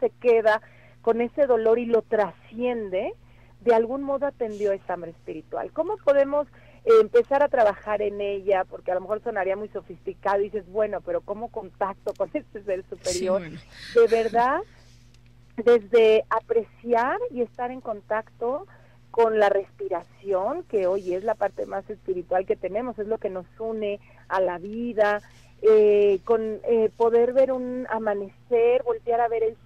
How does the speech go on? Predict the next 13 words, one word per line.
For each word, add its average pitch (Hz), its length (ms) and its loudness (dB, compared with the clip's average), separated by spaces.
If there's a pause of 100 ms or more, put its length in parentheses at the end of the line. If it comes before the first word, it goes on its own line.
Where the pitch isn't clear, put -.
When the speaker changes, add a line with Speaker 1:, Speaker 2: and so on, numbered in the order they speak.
Speaker 1:
cielo. 226 320 0
Para 208 240 2
mí 214 100 -6
el 226 140 -8 (100)
cielo 247 340 -2
es 214 200 2
la 233 120 0
representación 202 760 -8
más 214 220 -8
grande 202 480 -8 (520)
de 220 160 4
que - 180 0
hagamos 254 440 2